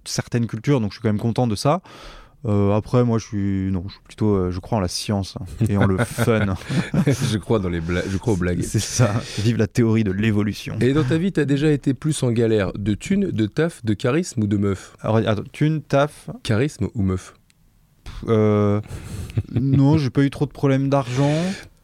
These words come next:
Speaker 2: Toi, t'as vraiment zéro problème, c'est ça qui est fou.
Speaker 1: Ouais, non, je, je
Speaker 2: <laughs> Vraiment, c'est genre
Speaker 1: Non, mais, alors, charisme, on, on peut manquer de charisme parfois. Enfin, j'ai, sur, sur scène, j'ai l'impression de manquer de charisme,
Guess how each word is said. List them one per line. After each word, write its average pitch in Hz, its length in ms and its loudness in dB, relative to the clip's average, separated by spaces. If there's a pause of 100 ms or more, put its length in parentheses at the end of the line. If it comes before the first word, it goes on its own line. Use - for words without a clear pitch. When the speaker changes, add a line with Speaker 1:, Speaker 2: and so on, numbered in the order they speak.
Speaker 2:
Toi, 147 140 2
t'as 113 120 2
vraiment 131 420 2
zéro 110 340 2
problème, 110 360 0
c'est 104 140 -2
ça 120 120 2
qui 110 100 0
est 104 40 0
fou. 117 240 -2 (400)
Speaker 1:
Ouais, 196 240 6
non, 160 160 4
je, 139 320 4
je 120 120 0
Speaker 2:
<laughs> 147 60 2
Vraiment, 170 240 2
c'est 147 160 -2
genre 139 220 0 (260)
Speaker 1:
Non, 165 120 4
mais, 165 120 4 (260)
alors, 127 180 -6
charisme, 180 500 0 (200)
on, 143 120 -4 (180)
on 151 60 4
peut 190 160 6
manquer 156 280 0
de 139 60 -4
charisme 151 480 2
parfois. 147 360 2
Enfin, 139 120 2
j'ai, 131 140 2 (180)
sur, 185 180 4
sur - 240 0
scène, 220 240 2
j'ai 151 80 2
l'impression 175 220 2
de 170 60 2
manquer 160 220 2
de - 40 -6
charisme, 131 240 2